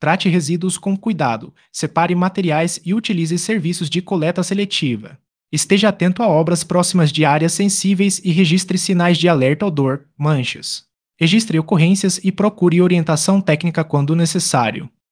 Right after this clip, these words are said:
A prevenção depende de você e de seus vizinhos. Ações coletivas fortalecem a proteção do solo urbano.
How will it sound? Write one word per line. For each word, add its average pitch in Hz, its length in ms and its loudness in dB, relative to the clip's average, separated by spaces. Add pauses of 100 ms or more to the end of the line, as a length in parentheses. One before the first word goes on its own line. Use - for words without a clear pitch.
(120)
A 135 80 -6
prevenção 190 440 0
depende 160 400 0
de 156 120 -2
você 185 440 -2
e 185 80 -2
de 175 120 0
seus 196 200 0
vizinhos. 180 640 0
Ações 175 380 2
coletivas 214 580 0
fortalecem 190 640 2
a 180 80 2
proteção 196 540 0
do 185 80 2
solo 170 280 2
urbano. 135 560 0